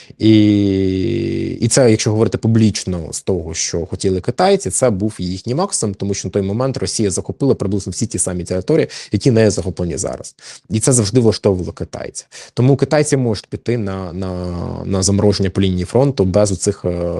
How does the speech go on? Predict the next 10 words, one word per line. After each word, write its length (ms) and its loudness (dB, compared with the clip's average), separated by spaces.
якихось, 580 -6
е, 60 -6
божевільних 840 -2
та 200 -4
над 220 0
ідей, 280 2
що 160 0
Україна 280 -2
виводить 360 -4
війська, 380 0